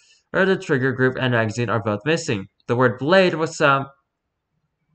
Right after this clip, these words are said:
of twenty-nine inches or seven hundred forty-four millimeters long, and the scabbard was modified slightly to accommodate the pistol. In normal sword construction, there is an extension known as a tang, around which a hand grip is constructed.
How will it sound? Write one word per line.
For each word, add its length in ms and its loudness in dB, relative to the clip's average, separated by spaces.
of 220 -2
twenty-nine 500 -2
inches 280 -4
or 80 -6
seven 280 0
hundred 200 -4
forty-four 360 -4
millimeters 480 -2
long, 260 2
and 100 -2
the 60 -10
scabbard 320 0
was 260 -2
modified 380 0
slightly 220 0
to 180 -2
accommodate 440 -2
the 40 -14
pistol. 500 -2
In 180 2
normal 260 2
sword 340 0
construction, 480 0
there 240 4
is 140 -2
an 80 -2
extension 420 -2
known 200 0
as 260 2
a 80 -2
tang, 420 0
around 340 2
which 180 -2
a 60 -6
hand 220 0
grip 200 0
is 140 -10
constructed. 640 -2